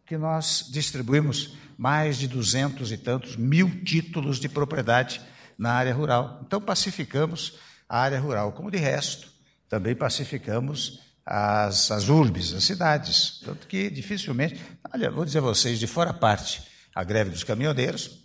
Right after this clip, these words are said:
foi grave, sem dúvida, mas não tivemos greves no nosso,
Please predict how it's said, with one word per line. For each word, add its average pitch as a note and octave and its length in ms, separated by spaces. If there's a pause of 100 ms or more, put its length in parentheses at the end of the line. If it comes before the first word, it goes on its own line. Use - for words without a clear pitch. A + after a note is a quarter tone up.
foi - 180
grave, F#2+ 540
sem F#2+ 180
dúvida, C#3+ 320 (380)
mas F#3+ 80
não C#4 100
tivemos A3+ 300
greves C#3 500
no G2 80
nosso, F#2+ 580